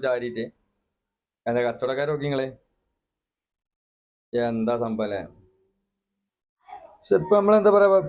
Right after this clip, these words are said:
പെട്ടെന്ന് ചെമ്പ്രോട്ടം ജംഗ്ഷനിൽ ഇപ്പൊ പൊന്നാനിക്കൊക്കെ എത്താൻ എത്ര പെട്ടെന്ന് എത്തുന്ന അറിയോ?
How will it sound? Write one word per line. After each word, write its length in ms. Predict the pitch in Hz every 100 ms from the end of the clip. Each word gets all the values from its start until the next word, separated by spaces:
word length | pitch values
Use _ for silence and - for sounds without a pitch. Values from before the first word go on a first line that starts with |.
| -
പെട്ടെന്ന് 680 | 160 160 - - 233 202 190 - - -
ചെമ്പ്രോട്ടം 420 | 147 147 151 160
ജംഗ്ഷനിൽ 360 | 156 151 160 160
ഇപ്പൊ 140 | 156 143 139
പൊന്നാനിക്കൊക്കെ 560 | 131 135 147 139 135
എത്താൻ 160 | 127 127 -
എത്ര 240 | - 151 147
പെട്ടെന്ന് 300 | 131 127 127 113
എത്തുന്ന 260 | 117 113
അറിയോ? 160 | 95